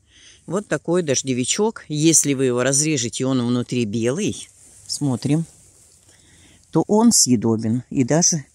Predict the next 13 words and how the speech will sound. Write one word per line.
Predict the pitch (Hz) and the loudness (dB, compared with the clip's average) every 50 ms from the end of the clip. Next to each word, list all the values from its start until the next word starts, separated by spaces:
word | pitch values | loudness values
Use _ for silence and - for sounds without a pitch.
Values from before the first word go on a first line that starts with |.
| _ _ _ _ _ - - _ - - | _ _ _ _ _ -20 -20 _ -14 -4
хвалят, | 127 123 123 123 123 117 | 0 2 2 2 2 2
говорят, | 127 123 113 117 127 123 120 117 | 2 0 2 2 2 2 2 2
суп | - - 170 170 - | 2 2 2 0 -2
бесподобный | 151 123 131 - - - 123 117 123 120 110 113 113 110 | -2 -2 -2 -2 -2 -2 0 0 0 2 2 2 2 2
из | 113 110 - | 2 2 2
него. | 135 127 127 120 - - _ _ _ - - - _ - _ - | 2 0 0 0 -4 -6 _ _ _ -20 -20 -20 _ -20 _ -4
Вот | - 143 120 - | -2 -2 0 0
он | 131 131 | 0 0
абсолютно | 135 131 - - - 143 143 139 143 151 165 175 - - 156 143 135 | 0 2 0 2 2 4 2 2 2 0 -2 -4 -4 -4 -2 0 2
свежий | - - - 139 123 120 123 147 170 170 - - 135 131 127 - - | 2 2 0 0 -2 -6 -8 -6 -6 -6 -6 -6 -6 -8 -10 -12 -14
и | - | -18
абсолютно | 117 - - - - 120 113 127 139 151 - - 151 151 - _ _ _ _ _ _ _ _ _ _ _ | -12 -8 -6 -6 -6 -6 -8 -8 -10 -10 -10 -10 -10 -10 -12 _ _ _ _ _ _ _ _ _ _ _
съедобный | - - - - 123 120 104 98 113 117 113 123 120 120 120 120 117 | -2 -2 0 0 -2 -4 -4 -4 -4 -6 -6 -6 -8 -8 -8 -8 -10